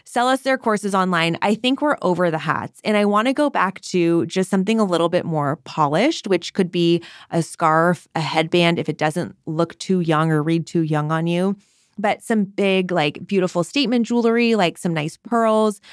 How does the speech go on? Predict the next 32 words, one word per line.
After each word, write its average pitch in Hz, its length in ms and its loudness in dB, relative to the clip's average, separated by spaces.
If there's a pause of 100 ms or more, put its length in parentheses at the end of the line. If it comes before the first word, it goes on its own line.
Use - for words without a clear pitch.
(240)
um, 170 260 0
a 160 100 -4
necklace 208 520 0
that 180 200 0
goes 190 220 0
with 190 140 0
your 185 120 -2
outfit. 185 520 0 (260)
Here's 226 320 0
the 214 120 0
key. 202 440 0 (140)
Belts 202 480 -2 (100)
are 185 400 2
so 175 480 0
important. 180 720 0
I 190 80 2
just 180 240 -2
got 180 120 2
a 180 80 2
new 175 160 2
belt 165 220 -2
from 160 160 -4
Chloe 196 360 0
that 190 120 2
I'm 180 140 2
obsessed 175 440 -2
with. 170 280 0
I 170 100 -2
love 156 240 -2
a 147 60 -6
Celine 202 420 0
belt. 185 400 0